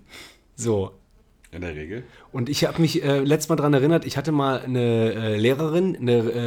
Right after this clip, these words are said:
Speaker 1: äh, die hatte Ref gemacht und, äh, die hatte, das hab ich dir, glaub ich, schon mal erzählt, die hieß Melanie.
Speaker 2: Mhm.
Speaker 1: Wir waren alle zwischen fünf und zehn, weil ich bin ja mit fünf in die Schule gekommen, andere waren so meist zwischen sechs und zehn, Klasse eins bis vier.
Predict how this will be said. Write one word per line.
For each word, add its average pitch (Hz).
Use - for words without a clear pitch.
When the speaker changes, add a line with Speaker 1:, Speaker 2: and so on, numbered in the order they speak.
Speaker 1:
äh, 107
die 113
hatte 113
Ref 147
gemacht -
und, 120
äh, 120
die 120
hatte, 135
das 120
hab 147
ich 147
dir, 165
glaub 147
ich, 143
schon 139
mal 135
erzählt, 165
die 120
hieß 131
Melanie. 196
Speaker 2:
Mhm. 113
Speaker 1:
Wir 120
waren 143
alle 147
zwischen 143
fünf 170
und 131
zehn, 175
weil 120
ich 117
bin 131
ja 120
mit 120
fünf 156
in 165
die 165
Schule 165
gekommen, 156
andere 131
waren 131
so 117
meist 123
zwischen 117
sechs 127
und 113
zehn, 151
Klasse 147
eins 151
bis 151
vier. 175